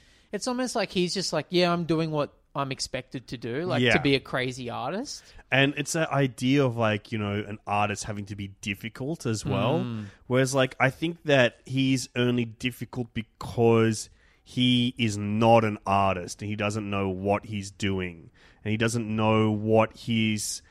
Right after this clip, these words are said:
Speaker 2: place is, what he's supposed to do, because it's like, it, does he even really care about this, these photo essays that he's putting together to a thing? Who's to say? Not really.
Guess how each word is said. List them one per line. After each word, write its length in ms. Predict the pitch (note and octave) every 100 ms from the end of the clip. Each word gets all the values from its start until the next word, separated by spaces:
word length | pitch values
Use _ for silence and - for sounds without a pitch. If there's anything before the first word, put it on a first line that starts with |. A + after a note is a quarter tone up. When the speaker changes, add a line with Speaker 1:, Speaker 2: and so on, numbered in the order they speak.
| _ -
Speaker 2:
place 600 | - A#2+ A#2 B2 B2+ -
is, 220 | B2 A#2 A2+
what 60 |
he's 100 | A2
supposed 440 | - A#2+ - A#2 A#2
to 60 | A#2
do, 140 | A2+
because 300 | A2 - A#2
it's 160 | A#2 -
like, 220 | A#2 - - - -
it, 160 | - B2+
does 160 | D#3 D3+
he 80 |
even 400 | C#3+ C#3 D3 C3
really 220 | A#2+ A#2+ A2
care 420 | - A#2 A2 A2+
about 260 | A2+ A2 -
this, 160 | G#2+
these 440 | G#2+ A2 A2 G#2 -
photo 420 | - G#2 G#2+ A2+
essays 380 | A2 A2 B2+ A#2
that 100 | B2
he's 100 | A2+
putting 260 | - A#2+ A#2
together 560 | A#2+ A#2+ A2+ C#3 F#3 - - _ -
to 160 | A#2+
a 40 | A#2+
thing? 300 | A#2 C#3 E3+
Who's 180 | C3 C#3+
to 100 | C3+
say? 460 | - A#2+ C#3 F#2 F2
Not 180 | A#2 G#2+
really. 540 | A2 B2+ F#2+ F2 B2